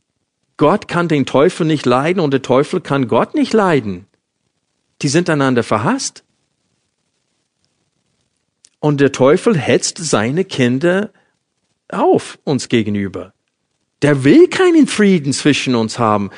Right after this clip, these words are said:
Deswegen steht es in Römer zwölf, "Solange es an, an euch liegt, lebt in Frieden mit allen Menschen." Aber nicht alle Menschen wollen mit uns in Frieden leben.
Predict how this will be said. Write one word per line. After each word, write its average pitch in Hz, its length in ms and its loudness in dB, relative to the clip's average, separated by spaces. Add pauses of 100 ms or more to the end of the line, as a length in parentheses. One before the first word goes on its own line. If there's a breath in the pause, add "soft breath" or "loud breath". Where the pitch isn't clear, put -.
(200 loud breath)
Deswegen 151 340 2
steht 196 400 2
es - 160 -2
in 175 60 -4
Römer 170 260 0
zwölf, 190 300 2
"Solange 165 420 2
es 170 160 0
an, 165 140 0 (380 loud breath)
an 139 180 0
euch 165 360 4
liegt, 196 320 0 (540 soft breath)
lebt 147 360 2
in 202 100 2
Frieden 214 380 0
mit 208 160 2
allen 202 320 2
Menschen." 101 480 -4 (1900)
Aber 104 480 -6
nicht 131 260 -4
alle 104 220 -4
Menschen 98 400 -8
wollen 208 440 -2
mit 107 200 -6
uns 101 240 -6
in 98 80 -10
Frieden 98 340 -8
leben. 87 380 -12